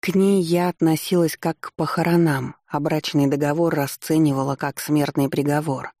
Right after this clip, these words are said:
Потому что осуждена я была без суда и следствия. Вины моей не было и в помине. В чем может быть виновата та, которую назначили стать женой лорда Тайлора Бростона,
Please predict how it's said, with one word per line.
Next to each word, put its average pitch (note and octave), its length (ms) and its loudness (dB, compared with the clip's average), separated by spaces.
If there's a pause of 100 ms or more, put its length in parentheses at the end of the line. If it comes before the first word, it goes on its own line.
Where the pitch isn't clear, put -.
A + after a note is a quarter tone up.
(720)
Потому G3+ 320 2
что - 180 -2
осуждена F3 560 2
я D#3 220 2
была D#3+ 260 0
без D3 180 0
суда E3 280 -2
и D3 100 0
следствия. C3+ 800 -4 (500)
Вины E3+ 360 4
моей D3 340 2
не E3 200 4
было C#3+ 180 -2
и C#3+ 120 0
в - 120 -12
помине. D3 580 2 (420)
В - 60 -18
чем G3 260 2
может E3+ 320 2
быть D#3 240 0
виновата C#3+ 600 0
та, E3 300 -4 (260)
которую F3 460 2
назначили D#3+ 580 2
стать D3+ 300 -2
женой D3+ 380 4
лорда D3+ 420 0
Тайлора C#3+ 480 0
Бростона, C#3+ 680 -4